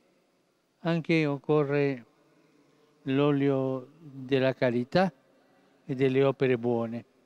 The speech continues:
La fede che ci unisce veramente a Gesù è quella, come dice l'Apostolo Paolo, che si rende operosa per mezzo della carità.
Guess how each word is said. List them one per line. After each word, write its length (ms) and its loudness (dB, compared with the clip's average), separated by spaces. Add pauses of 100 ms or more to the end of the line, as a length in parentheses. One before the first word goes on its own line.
(1400)
La 120 0
fede 540 4
che 160 -2
ci 160 -4
unisce 400 0
veramente 560 2
a 60 4
Gesù 440 0 (360)
è 140 2
quella, 380 4
come 240 0
dice 300 -2
l'Apostolo 560 0
Paolo, 480 2 (480)
che 140 0
si 200 0
rende 520 2 (180)
operosa 760 0
per 200 0
mezzo 400 -4
della 240 -2
carità. 540 -6